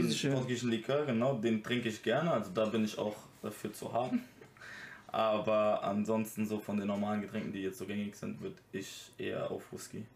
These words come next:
Speaker 1: Also, echt?
Speaker 2: So.
Speaker 1: Whisky?
Speaker 2: Jackie Cola oder sowas, ja.
Speaker 1: Krass, okay.
Speaker 2: Also Wodka ist gar nicht meins.
Speaker 1: Ja, also beim Feiern, ich hatte so meine Partyzeit, so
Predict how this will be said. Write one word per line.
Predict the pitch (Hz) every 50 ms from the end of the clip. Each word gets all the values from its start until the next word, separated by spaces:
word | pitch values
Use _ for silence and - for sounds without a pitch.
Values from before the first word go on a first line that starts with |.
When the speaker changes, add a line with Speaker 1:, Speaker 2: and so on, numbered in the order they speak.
| _ _ _ _ -
Speaker 1:
Also, | - 131 131 - - - -
echt? | - 151 - 107
Speaker 2:
So. | 104 104 104 - - - - - _ - - - - - - -
Speaker 1:
Whisky? | 190 240 - - - 240 262 262 - - _ _ - _ - - _ - -
Speaker 2:
Jackie | - 104 - 101 101
Cola | - 107 101 104 104
oder | 104 101 101
sowas, | 101 101 101 -
ja. | 110
Speaker 1:
Krass, | 107 143 143 175 180 - - -
okay. | - 143 147 165 - - - - - - - - - - - - - - - - - - - - _ - - - - - -
Speaker 2:
Also | 104 104 101
Wodka | 107 107 - 107 104
ist | - -
gar | 107
nicht | 104 -
meins. | 107 104 104 - - - - - - _ _ _ _ _ _ -
Speaker 1:
Ja, | 135 135 131 135
also | - 139 131 131 135 135 131
beim | 131 139 139 139 135
Feiern, | 135 - - 156 165 196 214 226 240 277 269 262 - - - - - - - - _ _ - - - -
ich | 135 131 160
hatte | 175 - 180
so | 226 254
meine | 220 175 170
Partyzeit, | 170 - 175 180 180 208 190 - - 185 196 196 - - - _ _ _ -
so | - - 156 156 160 180